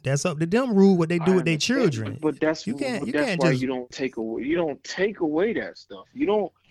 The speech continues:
Speaker 2: you don't take away adversity from a child. Just
Speaker 1: You
Speaker 2: 'cause, "Well,
Speaker 1: just,
Speaker 2: I got it
Speaker 1: you
Speaker 2: now."
Speaker 1: say you
Speaker 2: You
Speaker 1: finna
Speaker 2: have
Speaker 1: put
Speaker 2: to give
Speaker 1: their
Speaker 2: them
Speaker 1: ass to
Speaker 2: that
Speaker 1: work. You,
Speaker 2: adversity.
Speaker 1: you say you finna put 'em to work. You,
Speaker 2: Nah,
Speaker 1: you
Speaker 2: man,
Speaker 1: finna
Speaker 2: I ain't, it ain't about that, man. Listen, listen, y'all, y'all, 'cause,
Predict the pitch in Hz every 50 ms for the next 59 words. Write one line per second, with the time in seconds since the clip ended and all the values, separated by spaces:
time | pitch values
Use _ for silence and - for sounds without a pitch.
0 | _ _ - - 214 254 254 214 - - - 220 220 202 190 180 180 170 170 156
1 | 135 127 117 101 110 143 175 180 - - 139 120 120 113 - - 123 113 110 95
2 | - - 147 147 131 104 85 - - - - 127 143 185 240 269 277 247 180 190
3 | 214 208 196 - - - - 143 131 123 104 95 135 139 202 240 262 254 - 208
4 | 185 185 190 233 220 - 185 - 156 214 214 214 - 156 180 180 180 175 170 165
5 | 160 143 - 143 135 156 170 160 135 131 160 151 175 - - 156 208 254 - -
6 | 160 165 190 220 - - 165 165 151 - 170 147 135 127 120 120 120 131 135 120
7 | 110 - _ _ - 143 139 180 190 175 156 131 107 101 95 156 208 220 - 185
8 | 165 147 143 - 156 143 139 120 120 - 165 190 196 185 170 160 151 135 131 143
9 | 123 113 87 71 92 95 78 78 95 101 104 104 113 127 - 127 - - - -
10 | 151 139 110 - - 104 98 110 151 170 165 147 135 123 143 156 151 143 123 -
11 | - 135 127 -